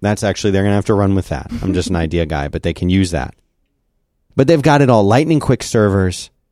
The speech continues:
in the cloud, super fast forty G P S network, automated backups, node balancers, managed services, guides with step-by-step instructions, everything that you want, a, a simple but powerful control panel. You can, like, reboot your servers and upgrade them. You can clone them.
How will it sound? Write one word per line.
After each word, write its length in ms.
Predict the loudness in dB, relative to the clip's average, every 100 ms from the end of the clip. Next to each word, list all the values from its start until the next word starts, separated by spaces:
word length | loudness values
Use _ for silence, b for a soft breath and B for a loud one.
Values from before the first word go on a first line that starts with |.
| 0
in 140 | 2
the 80 | 2
cloud, 460 | 0 -2 -2 -4 -8 _
super 380 | -8 -4 -2 0
fast 320 | 0 0 -2
forty 480 | 0 2 2 -2 -6 _
G 200 | -6 -4
P 180 | -2 0
S 180 | 0 0
network, 300 | -2 -2 -2
automated 500 | 2 2 2 2 0
backups, 480 | -2 -2 -2 -4 -2
node 300 | 2 2 2
balancers, 480 | 0 0 -4 -4 -2
managed 320 | 0 0 -2
services, 480 | -4 -4 -6 -8 -10 B B B -2
guides 720 | 2 2 0 -2 -6 -12 -16 _ _ _ _
with 80 | -6
step-by-step 480 | -2 -2 0 -2 -2
instructions, 720 | -4 -2 -2 -2 -4 -4 -6 _
everything 460 | 0 2 0 0 0
that 60 | 0
you 120 | 2
want, 220 | 2 0
a, 160 | -2 -6
a 100 | -8
simple 440 | -4 -4 -2 -2
but 180 | -2 -2
powerful 460 | -2 0 0 -2
control 360 | -6 -6 -4 -4
panel. 300 | -2 0 0
You 100 | -2
can, 140 | -6 -10 B -8
like, 100 | -4
reboot 460 | 0 2 2 0 0
your 140 | -2
servers 640 | -2 0 0 2 2 0
and 80 | -2
upgrade 380 | -4 -2 0 0
them. 80 | 0
You 100 | 0
can 140 | -4
clone 400 | -4 0 2 2
them. 160 | 2